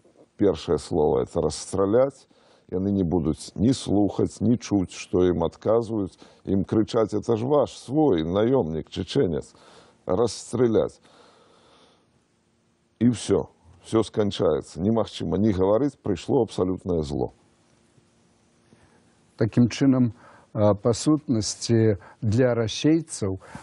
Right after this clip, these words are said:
Speaker 2: у, ні ў якой ступені не патрэбна і нават, можа, варожае для іх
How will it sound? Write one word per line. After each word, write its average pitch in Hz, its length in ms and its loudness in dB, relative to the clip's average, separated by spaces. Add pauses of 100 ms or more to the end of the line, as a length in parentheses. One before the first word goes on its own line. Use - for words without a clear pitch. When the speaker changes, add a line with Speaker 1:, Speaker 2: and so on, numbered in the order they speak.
Speaker 2:
у, 113 300 4 (260)
ні 143 240 6
ў 139 80 2
якой 139 320 -2
ступені 127 800 0 (160)
не 135 240 4
патрэбна 117 840 -2 (100)
і 113 80 4
нават, 113 320 0
можа, 110 240 0
варожае 110 640 2
для 92 240 0
іх 98 240 -2